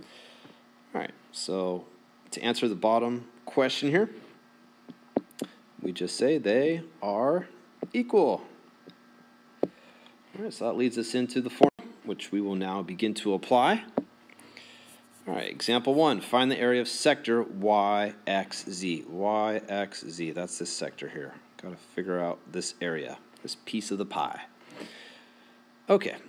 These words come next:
so we have the measurement of arc A B, which is, in this case, we're working with Y Z. So this arc measure is one twenty degrees. So we have one twenty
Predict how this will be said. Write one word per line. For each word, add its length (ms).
so 280
we 120
have 360
the 80
measurement 680
of 260
arc 360
A 180
B, 360
which 320
is, 720
in 80
this 180
case, 300
we're 100
working 280
with 120
Y 260
Z. 360
So 140
this 260
arc 240
measure 300
is 140
one 160
twenty 380
degrees. 480
So 120
we 60
have 140
one 180
twenty 520